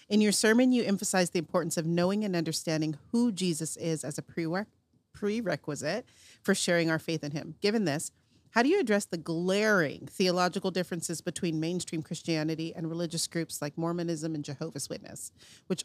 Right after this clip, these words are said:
also profess belief in Jesus and or identify as Christians? Thank you.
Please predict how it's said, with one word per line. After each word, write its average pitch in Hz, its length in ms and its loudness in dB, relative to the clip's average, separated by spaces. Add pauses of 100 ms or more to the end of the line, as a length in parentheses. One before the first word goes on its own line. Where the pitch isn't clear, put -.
also 214 360 4
profess 185 440 0
belief 170 320 -2
in 160 80 2
Jesus 151 480 -2 (100)
and 156 240 -2
or 156 200 -6
identify 156 500 -6
as - 200 -8
Christians? - 760 -6 (480)
Thank 151 260 -10
you. - 120 -16